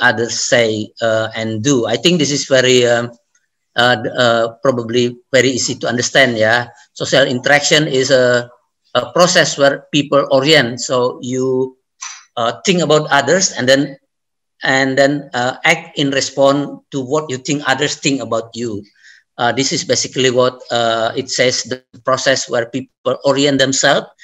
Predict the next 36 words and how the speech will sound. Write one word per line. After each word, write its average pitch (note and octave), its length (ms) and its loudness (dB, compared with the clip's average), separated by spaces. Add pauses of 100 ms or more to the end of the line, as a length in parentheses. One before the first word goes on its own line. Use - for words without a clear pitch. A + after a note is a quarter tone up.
(180)
you C#3 340 -2
orient C#3 400 4
yourself C3+ 460 -2
to D3 80 -6
others, A#2 640 -4 (320)
you G#2+ 100 -8
know, C3+ 320 -8 (380)
uh, A#2 220 0
and A#2+ 120 2
then, C#3 360 2 (100)
uh, A#2+ 80 -2
you A#2 320 -4
act D#3 340 -2
in B2 140 -8
response B2+ 460 -4
to B2 100 -8
what B2 420 0
others, A#2 480 -2
uh, A2+ 160 -2
say A#2 300 -2
or G#2+ 240 -4
do C3+ 240 -4
or A2 240 -4
think A#2 180 -8
about, G#2+ 280 -4 (200)
uh, G#2 240 -6
you. G#2+ 380 -8 (680)
Um, G#2+ 280 -4
and A#2+ 140 0
then, F3 340 2
uh, B2 600 2
the A2+ 100 -6
last C#3+ 240 -2
one E3+ 220 2
is, C3+ 180 0
uh, B2 320 0